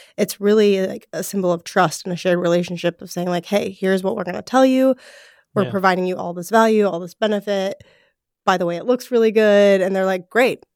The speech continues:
Speaker 1: I love it," you know?
Speaker 2: Yeah.
Speaker 1: Um, so it's not really a risk when you are just confident in the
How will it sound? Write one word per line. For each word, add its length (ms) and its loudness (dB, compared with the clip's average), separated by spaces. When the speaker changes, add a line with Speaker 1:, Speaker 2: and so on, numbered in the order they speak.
Speaker 1:
I 60 -4
love 180 -2
it," 100 -6
you 140 -6
know? 320 0
Speaker 2:
Yeah. 360 0
Speaker 1:
Um, 120 -2
so 220 2
it's 160 0
not 180 2
really 200 4
a 80 2
risk 380 -2
when 240 -2
you 420 0
are 240 0
just 240 -6
confident 520 -6
in 220 -4
the 380 -4